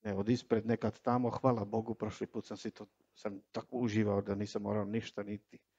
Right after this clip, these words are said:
Onda sam rekao, kako su te ovce blagoslovljene, oni to svaku nedjelju imaju. Ja to imam nakon koliko mjeseci. Svaku nedjelju gledam umjetničko djelo,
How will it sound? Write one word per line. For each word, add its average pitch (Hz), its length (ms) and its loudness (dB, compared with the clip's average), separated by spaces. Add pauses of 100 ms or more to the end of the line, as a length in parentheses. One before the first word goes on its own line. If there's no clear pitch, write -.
(560)
Onda 98 180 -8
sam 104 160 -2
rekao, 101 240 0
kako - 340 -8
su - 180 -16
te 98 180 -4
ovce 92 280 -6
blagoslovljene, 104 800 0
oni 107 160 0
to 113 80 -2
svaku - 380 2
nedjelju 127 440 6
imaju. 104 420 4 (460)
Ja 127 180 10
to 139 120 6
imam 147 240 8
nakon 143 420 6
koliko 139 480 8 (440)
mjeseci. 120 600 6 (1700)
Svaku 156 500 10
nedjelju 175 360 12
gledam 147 640 12 (140)
umjetničko 170 840 10
djelo, 110 680 4